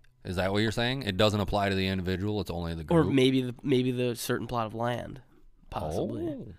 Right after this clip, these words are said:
Speaker 2: Maybe it
Speaker 1: Okay.
Speaker 2: like, hey,
Speaker 1: Okay, so
Speaker 2: hey,
Speaker 1: karma
Speaker 2: like,
Speaker 1: knows,
Speaker 2: like,
Speaker 1: karma
Speaker 2: hey.
Speaker 1: knows fence lines, huh?
Speaker 2: <laughs> Like, hey,
Speaker 1: Cool.
Speaker 2: I gave you this yesterday. Like, you fucked it up.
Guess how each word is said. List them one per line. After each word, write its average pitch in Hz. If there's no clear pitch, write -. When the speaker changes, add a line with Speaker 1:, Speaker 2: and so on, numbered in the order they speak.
Speaker 2:
Maybe 113
it -
Speaker 1:
Okay. 208
Speaker 2:
like, 147
hey, 147
Speaker 1:
Okay, 190
so 190
Speaker 2:
hey, -
Speaker 1:
karma 156
Speaker 2:
like, 151
Speaker 1:
knows, -
Speaker 2:
like, 139
Speaker 1:
karma 165
Speaker 2:
hey. 180
Speaker 1:
knows 175
fence 190
lines, 80
huh? 107
Speaker 2:
<laughs> -
Like, 135
hey, 160
Speaker 1:
Cool. -
Speaker 2:
I 143
gave 156
you 151
this 151
yesterday. 117
Like, 101
you 117
fucked -
it 120
up. 127